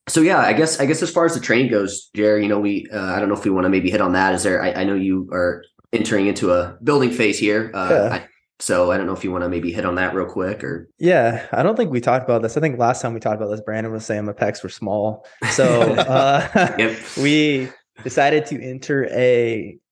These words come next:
Speaker 2: chest and bicep specialization phase, which I just wrapped up the first week of. I like the split. It's a, it's a lot different. Whereas I feel lower body, of course, is very fatiguing to train. I feel, at least personally, back is relatively fatiguing to train. I feel like training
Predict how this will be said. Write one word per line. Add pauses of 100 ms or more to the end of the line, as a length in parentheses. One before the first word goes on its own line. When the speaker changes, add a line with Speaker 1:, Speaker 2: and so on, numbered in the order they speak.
(120)
Speaker 2:
chest
and
bicep
specialization
phase,
which
I
just
wrapped
up
the
first
week
of.
I
like
the
split.
It's
a,
it's
a
lot
different. (460)
Whereas
I
feel
lower
body,
of
course,
is
very
fatiguing
to
train.
I
feel,
at
least
personally, (120)
back
is (220)
relatively
fatiguing
to
train.
I
feel
like
training